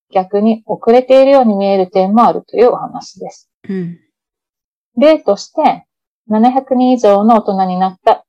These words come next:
Speaker 1: ティーシーケーの調査結果が本の中で紹介されています。えーと、本の中の記載を紹介しますけれども、
Speaker 2: うん。
Speaker 1: ティーシーケーの思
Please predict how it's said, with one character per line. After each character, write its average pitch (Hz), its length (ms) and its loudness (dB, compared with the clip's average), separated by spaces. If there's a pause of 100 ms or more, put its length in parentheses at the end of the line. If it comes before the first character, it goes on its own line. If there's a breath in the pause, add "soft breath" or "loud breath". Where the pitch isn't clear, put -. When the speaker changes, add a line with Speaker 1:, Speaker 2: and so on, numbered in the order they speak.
Speaker 1:
テ 185 60 -8
ィ 180 60 -4
ー - 20 -6
シ 175 240 -6
ー 170 100 -12
ケ 165 140 -4
ー 170 100 -6
の 196 140 -4
調 175 220 -2
査 175 160 -8
結 170 260 -8
果 185 120 -4
が 247 320 0
本 - 200 -8
の - 80 -18
中 160 260 -6
で 226 60 -2
紹 - 280 -8
介 - 200 -6
さ - 120 -12
れ - 100 -14
て - 140 -12
い 160 100 -16
ま 190 140 -8
す。 - 200 -20 (1200)
え 180 120 -6
ー 180 40 -16
と、 190 120 -4
本 214 200 2
の - 80 -12
中 - 220 -10
の - 140 -14
記 - 80 -20
載 147 220 -2
を 143 40 -8
紹 151 260 -6
介 143 180 -6
し - 120 -20
ま 143 100 -18
す - 100 -20
け - 100 -16
れ - 100 -14
ど 202 100 -10
も、 220 220 0 (240)
Speaker 2:
う 240 60 -6
ん。 190 260 -8 (180)
Speaker 1:
テ 269 100 0
ィ - 20 2
ー 269 40 0
シ 269 260 -2
ー 269 60 -6
ケ 262 200 2
ー 220 40 0
の 247 120 2
思 - 100 -4